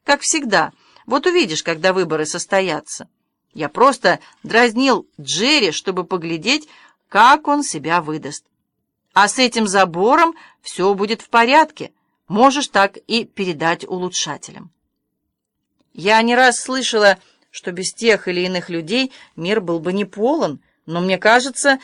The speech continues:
что без некоторых он всё же вполне мог бы обойтись", говорила в тот вечер Аня своему отражению в зеркале, сидя в комнатке восточного мезонина. "Я в любом случае никому не сказала бы ни слова об этой позорной сделке между Паркером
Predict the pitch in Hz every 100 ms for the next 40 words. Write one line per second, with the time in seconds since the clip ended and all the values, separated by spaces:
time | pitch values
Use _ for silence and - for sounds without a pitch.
0 | - - - 185 175 165 185 196 247 285
1 | 330 - _ _ _ _ 415 349 - 285
2 | 277 262 - 214 190 185 214 202 175 160
3 | 208 180 151 147 151 147 - - - 151
4 | 175 190 185 170 - 165 175 - 165 -
5 | 190 180 165 - 165 160 156 156 151 156
6 | 156 151 139 135 233 294 285 262 262 _
7 | _ - 370 370 - - 233 262 - 240
8 | 170 160 156 - 175 180 170 170 156 151
9 | 139 _ _ _ _ - 175 208 240 233
10 | 349 440 - 381 240 240 220 220 226 285
11 | 359 302 277 277 311 269 277 262 - 269
12 | 403 254 165 - _ - 202 220 220 214
13 | 233 240 247 247 240 233 330 - 175 170
14 | 156 156 262 330 320 185 160